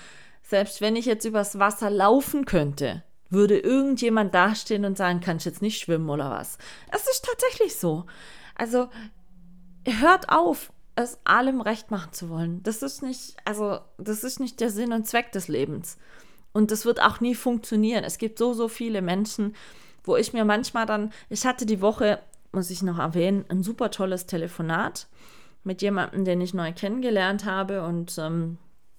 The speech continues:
so auf geistiger Ebene wirklich, also super Kommunikationsbasis gefunden habe und wir hatten ein längeres Telefonat die Woche und da ging's genauso drum, also, ähm,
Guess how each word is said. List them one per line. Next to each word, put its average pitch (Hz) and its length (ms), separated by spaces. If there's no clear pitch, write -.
so 185 220
auf 180 200
geistiger 180 540
Ebene 196 360
wirklich, 202 520
also 175 440
super 311 300
Kommunikationsbasis 202 1200
gefunden 185 440
habe 196 260
und 202 100
wir 175 100
hatten 180 200
ein 196 100
längeres 180 400
Telefonat 196 640
die 262 100
Woche 208 400
und 220 240
da 247 80
ging's 339 340
genauso 233 460
drum, 165 480
also, 190 540
ähm, 190 520